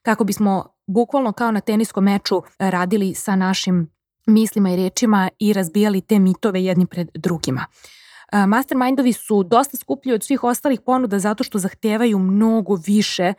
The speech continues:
od osobe koja organizuje nego što bi to zahtevalo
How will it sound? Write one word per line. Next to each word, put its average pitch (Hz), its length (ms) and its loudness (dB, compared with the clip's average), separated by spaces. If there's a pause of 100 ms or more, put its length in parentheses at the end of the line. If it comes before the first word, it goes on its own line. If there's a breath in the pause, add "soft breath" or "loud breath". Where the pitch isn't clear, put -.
(320 soft breath)
od 190 220 2
osobe 190 480 -2
koja 185 380 -2
organizuje 185 600 0
nego 196 300 2
što - 160 -6
bi 180 80 -6
to 208 140 -4
zahtevalo 185 640 -2